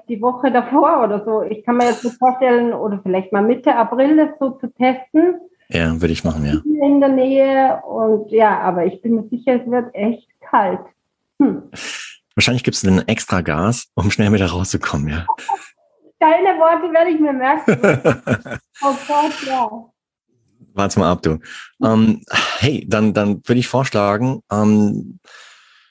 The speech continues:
Speaker 2: jetzt haben wir dich heute ein bisschen kennengelernt und,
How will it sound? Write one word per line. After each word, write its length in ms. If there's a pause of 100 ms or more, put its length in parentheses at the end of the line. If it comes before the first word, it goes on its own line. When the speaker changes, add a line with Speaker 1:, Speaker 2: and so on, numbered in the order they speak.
(240)
Speaker 2:
jetzt 220
haben 80
wir 60
dich 160
heute 160
ein 60
bisschen 200
kennengelernt 840
und, 720